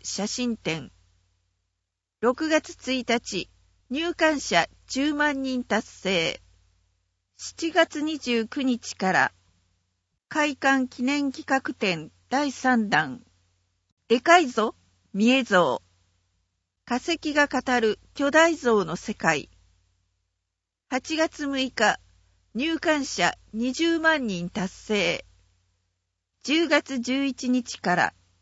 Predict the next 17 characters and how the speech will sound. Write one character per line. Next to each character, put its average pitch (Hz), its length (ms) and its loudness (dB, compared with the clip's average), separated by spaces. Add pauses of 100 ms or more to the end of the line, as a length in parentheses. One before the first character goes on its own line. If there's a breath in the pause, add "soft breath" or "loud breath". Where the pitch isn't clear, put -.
(580)
開 302 300 -4
館 247 360 0 (120)
記 247 140 -6
念 294 260 -2
企 - 160 -18
画 254 260 -2
展 180 380 -6 (200)
第 269 300 0
四 240 300 2
弾。 139 320 -2 (1120)
祈 294 340 2
り 311 140 -2
と 240 160 4
癒 208 260 2
し - 200 -8
の 208 160 -2
地、 - 340 -10